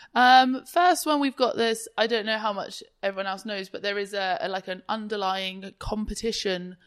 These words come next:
kind of crew building at, um, on a Saturday mornings. I don't know if you've ever seen them.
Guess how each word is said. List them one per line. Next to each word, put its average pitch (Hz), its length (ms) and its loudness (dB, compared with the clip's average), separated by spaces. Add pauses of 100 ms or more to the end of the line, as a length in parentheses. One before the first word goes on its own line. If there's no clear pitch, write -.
(120)
kind 196 180 -4
of 180 100 -12
crew 220 640 -2
building 226 560 4 (200)
at, 208 260 4
um, 202 600 -2 (120)
on 214 120 0
a 214 40 -2
Saturday 240 320 0
mornings. 262 480 2
I - 40 -4
don't 247 100 -4
know - 60 -4
if 226 40 0
you've 240 80 2
ever 233 100 -4
seen 247 280 -2
them. 247 200 -2